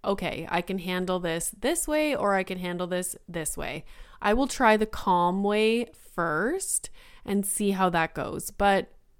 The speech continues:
I mean, we're all human, and at the end of the day, there's gonna be moments where we lose our temper, where we slam a door,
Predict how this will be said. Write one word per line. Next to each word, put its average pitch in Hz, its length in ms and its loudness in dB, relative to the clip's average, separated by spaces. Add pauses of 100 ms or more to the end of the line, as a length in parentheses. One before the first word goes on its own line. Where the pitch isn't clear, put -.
I 180 120 -2
mean, 185 240 0
we're 180 140 2
all 170 160 4
human, 170 540 -4
and 165 640 -4
at 175 180 -6
the 180 80 -4
end 170 180 -4
of 175 60 -6
the 180 80 -4
day, 175 180 -2
there's 196 220 -2
gonna 214 160 0
be 220 140 2
moments 185 400 2
where 185 120 0
we 180 120 0
lose 175 360 0
our 175 180 -4
temper, 254 500 4
where 180 260 0
we 170 300 -2
slam 160 400 -4
a 170 60 -2
door, 247 520 6